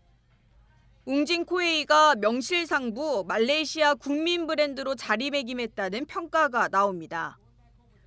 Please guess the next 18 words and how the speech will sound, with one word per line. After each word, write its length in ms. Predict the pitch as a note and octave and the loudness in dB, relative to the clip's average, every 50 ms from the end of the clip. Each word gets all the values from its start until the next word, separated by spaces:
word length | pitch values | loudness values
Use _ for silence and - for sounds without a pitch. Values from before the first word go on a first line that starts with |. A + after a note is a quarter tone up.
| _ _ _ _ _ _ _ - | _ _ _ _ _ _ _ -8
웅진 360 | A#3+ C4 D4 C#4 F4 E4+ E4+ | -6 -4 -2 -2 -2 -2 0
코웨이는 540 | - F4 F4+ E4+ E4 D#4+ D#4 D4+ E4+ F4 E4 | 0 0 0 2 2 0 0 0 0 0 2
현재 440 | E4+ D#4+ D4+ B3+ D#4+ D#4+ D#4+ D#4+ D4 | 0 0 0 4 6 8 8 8 8
말레이시아에서 1120 | A3 A3+ G#3+ C4 D4+ E4 E4+ D4 D#4+ D#4 D4+ D4 C4 A#3+ A3 - C4 C#4 C#4+ B3+ - - | 6 4 4 2 2 0 -2 0 0 2 2 2 2 0 -2 -2 0 0 0 0 -2 -4
정수기 600 | - - D4 C4 C4+ C4+ A#3 E4+ D4 C4 D#4 D#4+ | -6 -6 -6 -4 -4 -4 -6 -6 -6 -4 -4 -4
시장 420 | D4+ - F4+ F4 E4 F4+ E4+ D#4+ D#4+ | -4 -4 -4 -2 0 0 0 0 4
점유율 600 | D#4 D#4 D4+ C#4 C#4 C4+ C4 C4+ D4+ D#4+ D#4+ - | 4 4 4 4 0 -4 -4 -4 -4 -4 -4 -4
일 200 | G#3 A#3 A#3 A#3+ E4 | -4 -4 -2 0 0
위 120 | F4 E4+ | 0 2
자리를 440 | - D#4+ D4+ A#3+ B3+ A3+ G3 A#3+ C4 | 2 2 2 0 0 -2 -4 -4 -4
지키고 420 | - C#4+ A3+ - C#4+ C#4 A#3 B3 | -6 -10 -10 -8 -8 -8 -6 -8
있습니다. 640 | A3+ - - F#3 F3 D#3+ D#3+ F3 F3 E3 D#3 C3+ - _ _ _ _ _ _ _ _ _ _ _ _ _ _ _ _ _ _ _ | -8 -10 -10 -14 -14 -10 -8 -8 -8 -8 -8 -12 -16 _ _ _ _ _ _ _ _ _ _ _ _ _ _ _ _ _ _ _
지난 360 | - - D4 D#4+ E4 E4+ D4+ | -6 0 2 4 4 4 2
이천육 560 | C4 C#4 B3 - F#4 F4 E4 C#4 A#3+ C4 C4+ | 0 -4 -2 0 0 0 2 0 -2 -4 -4
년 240 | D#4 E4+ F4 F4 D#4+ | 0 0 2 2 2
설립된 600 | - D4+ D4+ D4 C#4 C#4+ - - D4+ D#4 D#4+ D#4 | 2 0 0 0 -2 -6 0 2 2 2 4 4
말레이시아 640 | C4 G#3 G#3 A#3 C#4 D#4+ E4+ D#4 - E4 D4+ D4 | 2 4 4 2 2 0 -2 -2 0 2 2 2
법인은 580 | C#4 C4+ C4+ A3+ A3+ A3+ G3+ A#3+ C#4+ C4+ G#3 D#3 | 2 2 0 -2 -2 -4 -4 -4 -6 -6 -8 -12